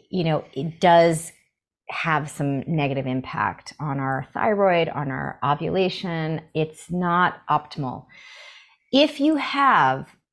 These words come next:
some extreme situation, you're dealing with Lyme disease or some autoimmune issue, is there some benefit to resting the body from a digestion point of view? Perhaps, but you need to consult a physician who's,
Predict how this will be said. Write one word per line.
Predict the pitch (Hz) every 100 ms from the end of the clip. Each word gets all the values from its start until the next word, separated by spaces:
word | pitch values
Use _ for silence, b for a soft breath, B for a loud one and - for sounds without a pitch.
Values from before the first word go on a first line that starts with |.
| _ _
some | - - 214 214 208
extreme | 220 214 - - 208 208 208 208 208 -
situation, | - 202 - 214 208 185 - 160 151
you're | 151
dealing | 156 165 160
with | 160
Lyme | 190 170 165 165
disease | 165 151 165 156 156
or |
some | 147 156
autoimmune | 147 151 151 156 165 170
issue, | 165 165 - 165 160 156
is | 196
there | 180
some | 202 208 185
benefit | 160 175 180 - 147 -
to | 160
resting | 147 151 151 160 - - 156 151
the |
body | 143 139 139 139 143
from | - 139
a | 127 113 -
digestion | 135 131 147 151 - 156
point | - 151
of | 147
view? | 139 143 143 139 B B _
Perhaps, | 180 170 175 120 - - - -
but | 165 175
you | 196
need | 208 196
to | 190
consult | 165 165 143 160 143 - -
a | -
physician | - 139 151 - 143 131
who's, | 127 135